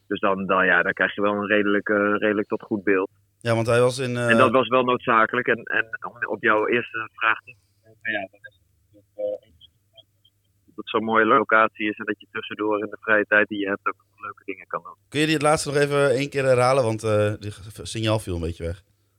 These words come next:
Speaker 1: Oh, oké. Ik zei, nee, dan is het, eh, een mooie bijkomstigheid dat het dan toevallig ook nog een mooie locatie is. En dat,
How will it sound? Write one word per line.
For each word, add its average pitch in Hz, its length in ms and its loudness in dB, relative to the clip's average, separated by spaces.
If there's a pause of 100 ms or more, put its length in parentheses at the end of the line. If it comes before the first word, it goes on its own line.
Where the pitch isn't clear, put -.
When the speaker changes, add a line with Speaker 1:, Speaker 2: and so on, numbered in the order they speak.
(380)
Speaker 1:
Oh, 139 240 4
oké. 123 200 0
Ik 110 160 -2
zei, 113 140 -2
nee, 113 160 0
dan 104 220 -2
is 107 120 -6
het, 104 220 -4
eh, 107 60 2
een 104 280 2
mooie 110 240 -2
bijkomstigheid 110 760 0
dat 101 160 -2
het 104 100 -4
dan 104 140 0
toevallig 113 440 -2
ook 104 200 -2
nog 110 140 -6
een - 140 -20
mooie 107 180 -2
locatie 113 640 0
is. - 140 -10
En - 160 -18
dat, 104 140 -4